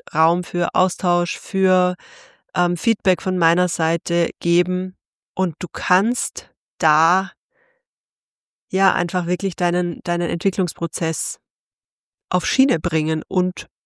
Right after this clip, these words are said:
wenn du generell so ein bisschen ein ungeduldiger Mensch bist, so wie ich, auch beschleunigen. Also ich verlinke dir das, also ich, ich, ähm, na, jetzt muss ich mich einmal kurz sammeln. Ich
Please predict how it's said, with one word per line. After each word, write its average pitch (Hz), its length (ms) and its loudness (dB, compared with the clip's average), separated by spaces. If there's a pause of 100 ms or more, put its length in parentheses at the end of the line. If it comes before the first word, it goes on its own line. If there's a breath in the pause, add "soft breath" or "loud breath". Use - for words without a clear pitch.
(840 soft breath)
wenn 170 400 0
du 175 420 -2 (300)
generell 190 400 4
so 165 60 -2
ein 175 80 0
bisschen 170 280 -2
ein - 40 -6
ungeduldiger 180 480 -2
Mensch 165 260 -4
bist, - 220 -8
so 165 120 -4
wie - 200 4
ich, - 240 -4 (580 soft breath)
auch 165 320 -2
beschleunigen. 180 680 0 (1700 loud breath)
Also 170 260 2
ich - 220 -8
verlinke 269 600 2
dir 240 240 4
das, 220 320 0
also 185 220 -2
ich, - 260 -8
ich, - 400 -6
ähm, 180 580 -2 (1500 soft breath)
na, 220 260 2
jetzt - 140 -14
muss 190 120 0
ich 175 40 -4
mich 185 100 0
einmal 180 140 0
kurz 190 180 -4
sammeln. 226 280 2 (840 loud breath)
Ich - 540 -2